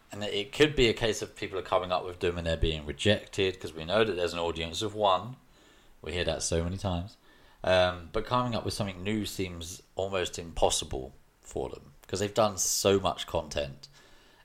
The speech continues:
And I'm all right with them rehashing certain things, things that worked well or things that they didn't work well but they wanna revisit and make work better. I'm all right with that.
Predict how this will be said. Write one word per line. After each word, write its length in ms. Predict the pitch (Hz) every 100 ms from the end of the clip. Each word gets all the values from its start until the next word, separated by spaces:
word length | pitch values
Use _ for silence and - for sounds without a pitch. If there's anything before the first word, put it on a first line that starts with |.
| -
And 100 | 131
I'm 140 | 156
all 80 | 190
right 240 | 165 185 160
with 140 | 135
them 160 | 120 107
rehashing 580 | 104 87 95 - 90 80
certain 420 | - 95 - -
things, 360 | - 65 - -
things 260 | 139 147
that 180 | 127 -
worked 340 | 107 98 - 82
well 300 | 78 82 107
or 60 | 90
things 260 | 110 101
that 100 | -
they 100 | 87
didn't 320 | 85 139 139 98
work 200 | 92 80
well 180 | 87 85
but 120 | -
they 120 | 85 -
wanna 240 | 87 87 80
revisit 560 | 85 78 82 80 -
and 180 | 76 76
make 220 | 80 76 - -
work 300 | 80 73 - - -
better. 480 | 110 - - 92 - - - - -
I'm 120 | 311
all 60 |
right 180 | 254 277
with 160 | 80 71
that. 280 | - 64